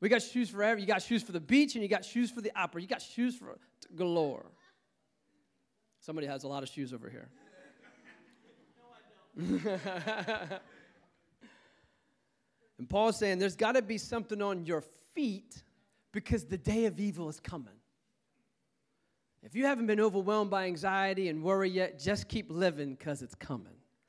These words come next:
The day of evil is on its way. And Paul's saying they need something on your feet. Now, why is Paul talking about that? Because in Paul's day, the Roman soldiers had a shoe that was very similar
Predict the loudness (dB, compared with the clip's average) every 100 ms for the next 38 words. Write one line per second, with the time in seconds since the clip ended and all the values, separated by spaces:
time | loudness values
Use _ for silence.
0 | -10 2 6 6 4 0 0 -4 -2 -4
1 | -4 -8 -12 -12 -16 _ _ _ _ _
2 | _ _ -2 4 4 4 2 4 2 0
3 | -2 0 0 -2 -6 -4 -2 -2 -4 -20
4 | -20 _ _ _ _ _ _ _ _ _
5 | -2 0 0 2 2 2 0 0 0 0
6 | 0 0 -4 -6 -8 -12 -14 -18 _ _
7 | _ _ _ -20 _ -2 2 4 4 0
8 | 2 2 4 4 4 2 2 2 0 -2
9 | -4 -10 -20 _ _ _ _ -4 4 4
10 | 6 4 0 2 4 4 2 0 -2 -4
11 | -12 _ _ -10 -2 2 2 0 -6 -2
12 | 0 2 2 -2 -6 _ 0 2 0 -4
13 | 2 4 4 0 -2 -2 4 6 6 4